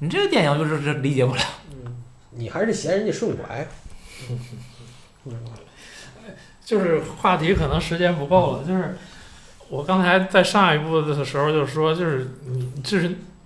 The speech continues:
Speaker 3: 这些年代，咱之前那些年代看的那些经典电影儿，
Speaker 2: 嗯。
Speaker 3: 包括，呃，这个电影儿吧，就是当年我还挺喜欢的这个。然后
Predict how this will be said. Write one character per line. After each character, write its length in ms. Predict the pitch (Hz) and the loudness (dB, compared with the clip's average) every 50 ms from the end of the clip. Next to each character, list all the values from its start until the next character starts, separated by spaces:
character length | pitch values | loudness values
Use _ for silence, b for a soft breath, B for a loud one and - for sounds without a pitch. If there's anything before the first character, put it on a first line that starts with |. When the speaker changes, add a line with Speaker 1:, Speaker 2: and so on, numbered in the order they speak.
| - - | -8 0
Speaker 3:
这 160 | - 254 214 | 4 6 6
些 200 | 170 196 180 175 | 8 8 8 8
年 220 | 160 139 123 131 151 | 6 4 2 2 2
代， 180 | 165 151 135 | 4 2 2
咱 260 | 135 147 151 165 185 | 2 0 2 2 0
之 160 | 185 - 208 208 | 0 0 -2 -2
前 300 | - 185 151 147 175 190 | 0 0 0 2 2 2
那 100 | 202 185 | 4 2
些 120 | 180 160 | 2 2
年 200 | 147 139 120 120 | 0 -2 -2 -2
代 180 | 135 151 135 135 | -2 -2 -2 -2
看 260 | - - - 175 143 | -2 -2 0 2 2
的 60 | 127 | 2
那 140 | 123 139 147 | 2 2 0
些 180 | 151 151 143 143 | 0 0 -2 -2
经 180 | 143 156 151 | -2 -2 -2
典 180 | 147 131 113 107 | -2 -4 -4 -4
电 180 | 123 147 147 135 | -4 -4 -2 -4
影 100 | 117 - | -4 -8
儿， 80 | 107 107 | -10 -10
Speaker 2:
嗯。 80 | 107 | -4
Speaker 3:
包 140 | 139 139 139 | -2 -2 -2
括， 420 | 143 147 139 127 123 117 113 113 110 b b b b b b b b b b b b b b b b b b - - | 0 0 0 0 0 -2 -2 -6 -8 b b b b b b b b b b b b b b b b b b -20 -12
呃， 420 | - - 113 113 117 120 120 123 123 123 - | -8 -8 -6 -6 -6 -6 -6 -6 -8 -10 -6
这 160 | - - 165 131 | 0 2 2 4
个 80 | 127 | 4
电 200 | 135 156 147 143 | 4 4 4 2
影 80 | 131 - | 2 -2
儿 80 | 104 117 | -4 -4
吧， 80 | 131 | -2
就 60 | 123 131 | -2 0
是 120 | 147 147 | 0 2
当 240 | 143 170 170 170 170 | 2 4 4 4 4
年 180 | 160 156 170 | 2 2 2
我 80 | 160 123 | 2 2
还 160 | 123 151 160 | 0 0 -2
挺 160 | 151 143 160 | 0 0 -2
喜 200 | 165 160 - 120 | -2 -2 -4 -6
欢 180 | 104 110 120 135 | -6 -4 -4 -2
的 100 | 143 139 | -2 -4
这 100 | 131 131 | -4 -6
个。 180 | 120 113 110 - - - b b b b b b b b b b b | -6 -8 -10 -12 -16 -18 b b b b b b b b b b b
然 140 | 156 156 185 | -4 0 2
后 520 | 202 208 190 180 160 139 127 - - - | 4 4 4 4 4 2 0 -2 -8 -12